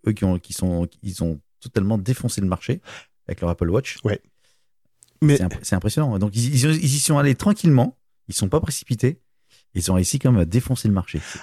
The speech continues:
Speaker 2: Alors, t'as,
Speaker 1: incroyable.
Speaker 2: t'as aussi une autre lecture de, de ce qui se passe. Donc, en effet, Apple est dans les, dans, en tête de, en tête des ventes avec les, les, les Apple Watch, et cetera.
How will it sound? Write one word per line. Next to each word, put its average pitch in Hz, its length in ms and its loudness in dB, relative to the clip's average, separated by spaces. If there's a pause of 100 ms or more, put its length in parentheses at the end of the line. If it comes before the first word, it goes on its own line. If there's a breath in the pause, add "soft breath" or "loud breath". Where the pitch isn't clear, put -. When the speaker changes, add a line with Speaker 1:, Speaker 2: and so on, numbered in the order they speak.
Speaker 2:
Alors, 135 240 4
t'as, 156 120 2
Speaker 1:
incroyable. 143 180 -4
Speaker 2:
t'as 147 100 4
aussi 143 300 4
une 135 240 6
autre 147 480 6
lecture 120 560 0
de, 101 260 2
de 104 140 0
ce - 100 -4
qui - 80 -6
se 110 80 -6
passe. 90 160 -2
Donc, 92 240 -4
en 131 140 6
effet, 123 580 4
Apple 117 580 4
est 90 320 -2
dans 98 240 0
les, 92 320 0
dans, 92 160 -2
en 101 140 -2
tête - 420 0
de, 101 360 4 (320 loud breath)
en 98 120 -2
tête 110 260 0
des 104 120 6
ventes 107 320 4
avec 87 280 -4
les, 90 220 0
les, 87 160 -6
les 90 220 -4
Apple 98 220 -2
Watch, 98 280 0
et 95 80 -4
cetera. 151 400 2